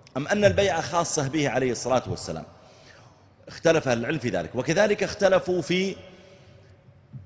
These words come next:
هل البيعة الخاصة تختلف عن البيعة العامة؟ يعني ممكن تأتي وتقول مثلًا، مثل ما كان الصحابة يقولون: "من يبايع على الموت"، مثلًا يكون مثلًا فيه جيشين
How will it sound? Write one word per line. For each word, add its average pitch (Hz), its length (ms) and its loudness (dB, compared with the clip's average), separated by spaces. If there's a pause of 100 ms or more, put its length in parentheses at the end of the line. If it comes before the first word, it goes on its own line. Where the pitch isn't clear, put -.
(160)
هل 185 420 2 (1300)
البيعة 147 640 2
الخاصة 127 720 0
تختلف 156 520 0
عن 151 120 0
البيعة 139 380 0
العامة؟ 127 440 -2 (560)
يعني 104 140 -6
ممكن 139 240 -6
تأتي 156 280 0
وتقول 147 440 0
مثلًا، 151 440 0 (440)
مثل 151 200 -4
ما 156 100 0
كان 147 200 -2
الصحابة 147 440 -2
يقولون: 143 400 0
"من 160 120 0
يبايع 185 460 4
على 175 180 2
الموت"، 175 500 2 (1000)
مثلًا 104 460 0
يكون 143 300 -2
مثلًا 135 240 0
فيه 151 260 0
جيشين 160 540 0